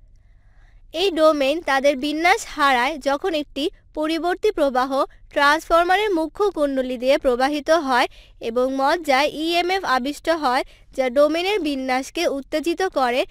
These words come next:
এবং যার কারণে তারা ঠিকমতো পুনর্বিন্যাস হতে পারে না। তাদের সঠিক বিন্যাসের জন্য কিছু বাহ্যিক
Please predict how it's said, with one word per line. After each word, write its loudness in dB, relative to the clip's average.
এবং -2
যার 4
কারণে 0
তারা 2
ঠিকমতো -4
পুনর্বিন্যাস -2
হতে 0
পারে 0
না। -10
তাদের -2
সঠিক 0
বিন্যাসের -2
জন্য -4
কিছু -8
বাহ্যিক 0